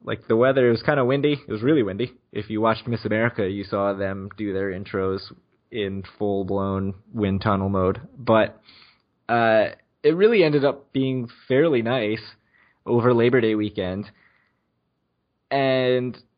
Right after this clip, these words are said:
it kind of ended up being sort of a dud for Atlantic City because they canceled these concerts.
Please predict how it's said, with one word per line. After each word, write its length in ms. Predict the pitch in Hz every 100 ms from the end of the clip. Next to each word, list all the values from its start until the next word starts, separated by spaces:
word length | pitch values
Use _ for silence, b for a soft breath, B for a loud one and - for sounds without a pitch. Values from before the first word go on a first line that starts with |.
| _ _ _ _ -
it 120 | 165
kind 340 | 180 202 220
of 80 | 208
ended 260 | 190 185 180
up 200 | 175 -
being 320 | 160 165 160
sort 240 | - 160
of 80 | 151
a 60 | 131
dud 560 | 117 131 131 117 104 -
for 180 | 120 117
Atlantic 400 | 113 110 110 104 -
City 260 | 113 90
because 280 | 87 92 107
they 80 | 101
canceled 440 | - 135 131 127
these 180 | 113 120
concerts. 720 | - 113 110 110 113 110 107